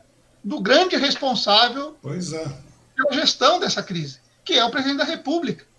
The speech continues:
Speaker 1: Se bem que nos Estados Unidos, em poucos meses, mudou o presidente da República e houve uma ampliação, é, de medidas que foram,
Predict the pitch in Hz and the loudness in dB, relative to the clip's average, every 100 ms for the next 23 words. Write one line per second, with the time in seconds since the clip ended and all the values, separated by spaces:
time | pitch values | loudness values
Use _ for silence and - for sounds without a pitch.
0 | _ _ _ _ _ _ _ _ _ _ | _ _ _ _ _ _ _ _ _ _
1 | - 269 320 381 320 302 - 269 208 202 | -4 2 4 4 2 2 4 2 4 4
2 | 247 320 175 165 196 220 - 330 381 247 | 4 4 0 -6 -6 -6 6 8 8 6
3 | 226 165 196 294 185 139 - - - _ | -4 -2 2 2 2 -2 -10 -16 -20 _
4 | _ _ _ _ - 240 180 285 339 285 | _ _ _ _ -4 -2 4 6 6 2
5 | 190 240 196 220 220 233 285 330 330 339 | 0 0 2 2 0 -2 -4 -4 -6 -10
6 | - _ _ _ _ _ _ - 285 247 | -12 _ _ _ _ _ _ 4 8 8
7 | 285 302 285 320 277 - 247 330 269 - | 8 4 4 2 2 2 2 2 0 -6
8 | _ _ _ _ _ _ 220 208 196 165 | _ _ _ _ _ _ -2 2 2 0
9 | 220 214 202 220 247 269 - 254 285 302 | -2 -2 -2 -4 -4 -4 2 4 4 -2